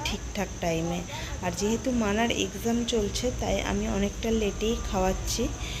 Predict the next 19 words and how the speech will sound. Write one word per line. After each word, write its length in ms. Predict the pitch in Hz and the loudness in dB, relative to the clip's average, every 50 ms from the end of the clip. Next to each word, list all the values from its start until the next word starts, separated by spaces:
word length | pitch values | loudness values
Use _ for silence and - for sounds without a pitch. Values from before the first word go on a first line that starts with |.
| - - - - - | -6 -6 -8 -6 -2
প্রায় 340 | - 202 196 202 208 220 226 226 | 2 4 6 6 8 8 8 8
ও 80 | 233 | 6
ষোলো 380 | 233 - - 220 202 202 214 220 | 4 4 2 2 4 4 4 2
সতেরো 420 | - - 208 196 - 208 196 202 | 2 0 0 0 0 2 2 2
বারই 220 | 202 202 202 208 226 - - - | 4 4 4 4 4 2 2 0
খাওয়া 280 | 185 185 190 196 214 | 2 4 4 4 4
হয়ে 340 | - - 185 175 175 180 180 | 4 4 4 6 6 6 6
গেছে। 400 | 180 175 175 175 - - 226 254 - - - - - - - - - - - - | 4 2 0 0 0 0 0 0 -2 -4 -6 -8 -8 -8 -6 -6 -6 -6 -6 -2
আর 240 | 190 190 190 196 190 | 0 2 4 4 4
মনে 240 | 196 202 202 202 214 | 4 2 2 4 4
হয় 100 | 214 208 | 4 4
একজনদের 580 | 202 208 196 180 180 - 202 202 202 202 214 208 | 4 4 2 0 0 0 0 2 2 2 4 4
বাড়ি 260 | 208 202 208 220 214 | 4 6 6 6 6
রয়েছে, 400 | 208 208 202 208 214 - - - - | 6 6 4 4 4 2 0 0 2
তারপরে 440 | 254 185 180 170 - - 180 180 185 | 2 2 2 2 2 2 2 2 4
মার 360 | 185 180 175 175 180 180 185 | 2 2 2 2 2 2 2
বাড়ি 240 | 180 190 190 190 196 190 - - | 2 2 2 2 0 -2 -2 -6
খেয়ে 320 | - - 214 214 247 - - - | -2 0 2 2 2 2 0 0
একেবারে 580 | - 196 185 - - 185 180 180 185 190 240 302 | 0 0 0 2 0 0 2 2 2 4 2 0